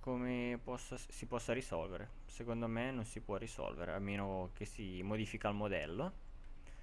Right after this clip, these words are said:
Poi abbiamo qua, ecco, il volante. Quando scendete lo tirate su e ok, lo tiriamo giù. Poi qui abbiamo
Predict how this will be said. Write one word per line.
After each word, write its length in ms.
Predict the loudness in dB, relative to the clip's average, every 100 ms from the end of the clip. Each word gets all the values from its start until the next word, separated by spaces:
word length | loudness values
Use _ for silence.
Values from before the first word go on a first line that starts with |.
| -10 -10 -10 -8 6
Poi 300 | 10 12 10
abbiamo 460 | 6 6 4 4
qua, 340 | 2 8 8 8
ecco, 240 | 4 4
il 240 | 4 4 4
volante. 800 | 6 6 6 4 0 0 0 0 -8 -10 -10 -10 -8 -8 -8 -8
Quando 260 | -4 -2 -2
scendete 720 | -2 -2 2 2 2 0 -4 -4 -8 -8 -10 -8 -8 -8 -10 -10 -8 -4
lo 140 | -4
tirate 440 | 0 4 4 4 -4
su 280 | 0 -2 -2 -6 -10 -10 -10 -10 -8
e 100 | -8
ok, 380 | -6 -2 -2 -2
lo 140 | -2 0
tiriamo 480 | 2 4 4 2
giù. 180 | 2 0 0 -8 -10 -10 -10 -10 -10 -10 -10 -10 -10 -10 -10 -10 -8 -8 -8 -8 -8 -8 -8 -8 -8 -6 4
Poi 260 | 6 6
qui 300 | 2 2 6
abbiamo 640 | 6 6 2 4 4 2